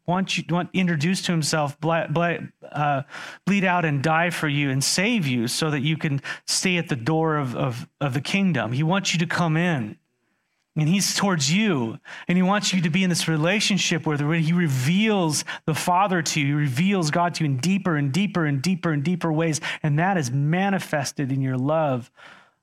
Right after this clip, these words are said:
of one another and your love for him. And, and it takes over every part of your body. And we get stuck in our faith when we stay at the door.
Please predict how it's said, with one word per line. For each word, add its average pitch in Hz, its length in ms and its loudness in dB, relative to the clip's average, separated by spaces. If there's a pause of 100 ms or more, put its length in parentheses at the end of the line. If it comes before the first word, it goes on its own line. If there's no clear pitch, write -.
(160)
of 135 200 -2
one 151 120 0
another 139 300 0
and 127 100 0
your 127 140 -2
love 131 240 -2
for 139 160 -4
him. 131 380 -2
And, 120 320 -4
and 120 240 -6 (800)
it - 80 -10
takes - 260 -4
over 123 160 -2
every 120 220 -2
part 117 240 -8
of 120 40 -8
your 120 100 -8
body. 120 360 -12 (1160)
And 151 80 2
we 208 80 4
get 214 180 -2
stuck - 600 0
in 190 80 2
our 165 100 0
faith 160 480 -2
when 139 140 -2
we 139 100 -2
stay 156 260 -2
at 147 120 -6
the 135 80 -6
door. 131 500 -4